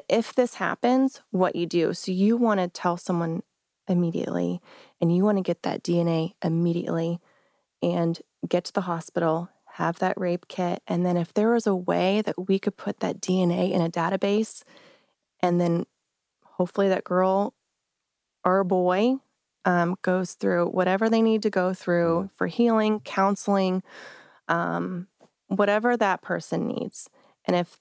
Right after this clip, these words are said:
Speaker 1: they want to prosecute, it's there. If they're not ready, I would love to be able to tap into that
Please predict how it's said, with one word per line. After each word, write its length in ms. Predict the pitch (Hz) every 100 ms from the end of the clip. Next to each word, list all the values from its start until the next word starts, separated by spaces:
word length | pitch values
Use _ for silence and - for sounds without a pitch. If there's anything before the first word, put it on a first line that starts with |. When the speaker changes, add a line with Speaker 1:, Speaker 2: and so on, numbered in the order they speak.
| -
Speaker 1:
they 320 | 180 185 180
want 300 | 185 185 220
to 80 | 254
prosecute, 580 | - 254 247 - 269 -
it's 140 | 185
there. 300 | - 190 208 -
If 200 | 175 - -
they're 180 | 180 180
not 240 | 180 -
ready, 520 | 180 175 208 240 262 - - - - _
I 120 | 180 185
would 100 | 185
love 540 | 175 175 165 170 -
to 80 | -
be 160 | 175 175
able 200 | 175 160
to 80 | 170
tap 380 | - 170 165 -
into 220 | 170 170
that 400 | 156 147 147